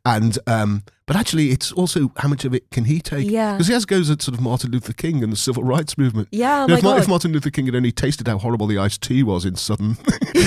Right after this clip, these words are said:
Speaker 1: ca-, cafes, he wouldn't have bothered trying to get
Speaker 2: Yeah.
Speaker 1: a seat there. And he, he talks a lot about Martin Luther King's lack of sense of humour, I think.
Speaker 2: Yeah, he does. I
Speaker 1: But,
Speaker 2: think
Speaker 1: but he's obviously a civil rights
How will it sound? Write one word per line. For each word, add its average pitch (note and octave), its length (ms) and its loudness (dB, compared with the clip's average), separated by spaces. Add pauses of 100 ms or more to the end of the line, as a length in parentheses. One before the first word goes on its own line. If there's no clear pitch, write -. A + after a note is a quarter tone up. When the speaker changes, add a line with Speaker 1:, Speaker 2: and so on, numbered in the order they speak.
(220)
Speaker 1:
ca-, - 400 0
cafes, D#3+ 280 2
he F3+ 60 2
wouldn't D#3+ 180 0
have G#2 60 -10
bothered D#3 260 0
trying C3 140 -2
to A#2+ 60 0
get D#4 200 -2
Speaker 2:
Yeah. C#4 60 -2
Speaker 1:
a A#3+ 60 -4
seat - 280 -4
there. G2 200 -2 (240)
And A2+ 120 4
he, B2+ 120 4
he C3 120 0
talks A#2 200 0
a A#2 40 2
lot A#2+ 140 2
about G2+ 160 -2
Martin G2+ 240 -2
Luther G2 160 -4
King's F#2+ 220 -6
lack G#2 160 -4
of F#2+ 80 -6
sense G2 200 -6
of F#2 60 -6
humour, G2 220 -4
I F2+ 40 -6
think. E2+ 380 -10
Speaker 2:
Yeah, B3 240 0
he A#3+ 140 -2
does. B3+ 360 -2
I - 60 2
Speaker 1:
But, - 60 0
Speaker 2:
think D4+ 140 -4
Speaker 1:
but A#3+ 100 0
he's C4 100 0
obviously C4 240 -2
a B2+ 60 2
civil G2 240 -6
rights F#2+ 360 -10